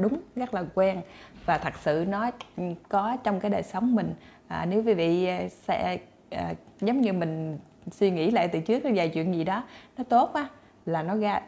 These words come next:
đúng cái việc tốt như vậy luôn. Cho nên hôm nay Tám Cúc thấy cái mẫu chuyện này nó rất là hay. À, mình làm cái việc gì thiện đó, thì mình không có mong cầu cái người mà mình giúp đỡ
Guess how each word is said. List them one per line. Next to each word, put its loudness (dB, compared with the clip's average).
đúng 2
cái 4
việc 2
tốt 4
như 2
vậy 4
luôn. 4
Cho 6
nên 4
hôm 2
nay 0
Tám 2
Cúc 0
thấy 0
cái 0
mẫu 4
chuyện 2
này 0
nó -2
rất -2
là -2
hay. 4
À, 2
mình 2
làm 2
cái 2
việc 0
gì 2
thiện 0
đó, 4
thì 0
mình -2
không 2
có 0
mong 2
cầu 2
cái 0
người 2
mà -2
mình -2
giúp 0
đỡ 2